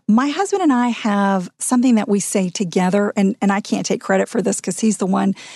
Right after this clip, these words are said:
whenever we have a, a problem or we're, like, you know, at ends with each other, he'll say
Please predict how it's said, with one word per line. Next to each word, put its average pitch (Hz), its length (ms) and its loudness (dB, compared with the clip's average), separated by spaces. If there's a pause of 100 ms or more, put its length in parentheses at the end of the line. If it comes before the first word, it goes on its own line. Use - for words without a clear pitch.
(140)
whenever 208 360 2
we 240 160 2
have 196 420 2 (120)
a, - 180 -4
a 208 80 -8
problem 269 640 0
or 185 80 -2
we're, 180 160 0
like, 180 340 -2
you 214 80 2
know, 180 220 0
at 202 100 -2
ends 262 360 4
with 247 120 0
each 233 160 0
other, 214 360 0 (340)
he'll 214 100 2
say 190 420 0